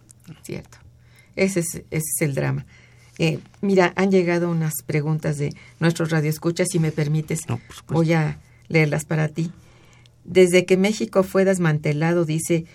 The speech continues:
Speaker 1: don Agustín Mondragón, "en el campo por sus gobernantes, nuestra moneda nunca ha podido ser estable. Según algunos medios, López Portillo robó filones de oro y lo confirma el hecho de que por el año, por un año,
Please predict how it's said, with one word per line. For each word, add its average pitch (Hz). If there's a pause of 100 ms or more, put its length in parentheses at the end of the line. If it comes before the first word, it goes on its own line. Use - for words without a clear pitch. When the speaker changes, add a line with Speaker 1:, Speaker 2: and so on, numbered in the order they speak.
(200)
Speaker 1:
don 151
Agustín 147
Mondragón, 151 (640)
"en 170
el 151
campo 180
por 156
sus 151
gobernantes, 151 (280)
nuestra 165
moneda 180
nunca 180
ha 175
podido 165
ser 165
estable. 175 (440)
Según 175
algunos 180
medios, 170
López 165
Portillo 160
robó 160 (260)
filones 175
de 160
oro 170 (260)
y 165
lo 165
confirma 170
el 170
hecho 170
de 165
que 165
por 156
el 156
año, 175 (760)
por 175
un 202
año, 185